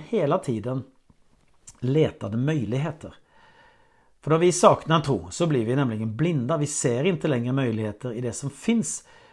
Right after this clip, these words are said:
men vi ser bara problem med allt som inte finns. Låt oss nu gå från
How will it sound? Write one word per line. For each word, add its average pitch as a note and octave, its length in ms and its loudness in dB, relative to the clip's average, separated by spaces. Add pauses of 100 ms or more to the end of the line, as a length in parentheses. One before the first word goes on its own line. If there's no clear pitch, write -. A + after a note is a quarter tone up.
men G3 120 0
vi G#3+ 60 4
ser D#3+ 240 2
bara B2+ 320 2 (400)
problem F#3 420 0
med D#3 80 2
allt C#3 160 0
som G3+ 120 -6
inte E3 260 -4
finns. - 420 -12 (1500)
Låt F#3 160 0
oss - 140 -2
nu G3 100 6
gå E3 140 6
från F3 240 0